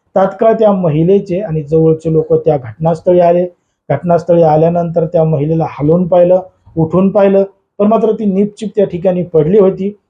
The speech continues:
तरी सुद्धा तात्काळ तिला जवळच्या जिल्हा रुग्णालयामध्ये उपचारासाठी नेलं, पण मात्र त्या ठिकाणी डॉक्टरांनी तपासणी केल्यानंतर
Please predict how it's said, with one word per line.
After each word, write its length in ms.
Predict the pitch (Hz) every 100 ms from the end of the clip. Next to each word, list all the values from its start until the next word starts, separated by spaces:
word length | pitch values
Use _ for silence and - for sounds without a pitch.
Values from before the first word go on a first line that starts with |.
| _ -
तरी 140 | 240
सुद्धा 320 | 240 247 233
तात्काळ 480 | 220 220 185 - 226
तिला 300 | 220 208 180
जवळच्या 560 | 202 185 180 180 180 180
जिल्हा 380 | 147 165 180 190
रुग्णालयामध्ये 800 | 180 180 175 175 170 165 165 156 - _ -
उपचारासाठी 760 | 165 165 170 165 160 151 156
नेलं, 300 | 165 175 175 175 - _ -
पण 100 | 214
मात्र 240 | 233 220
त्या 140 | 214 208
ठिकाणी 380 | 190 180 185 185
डॉक्टरांनी 520 | 165 - 160 160 160
तपासणी 600 | 156 147 160 147 160 151
केल्यानंतर 600 | - 143 165 196 165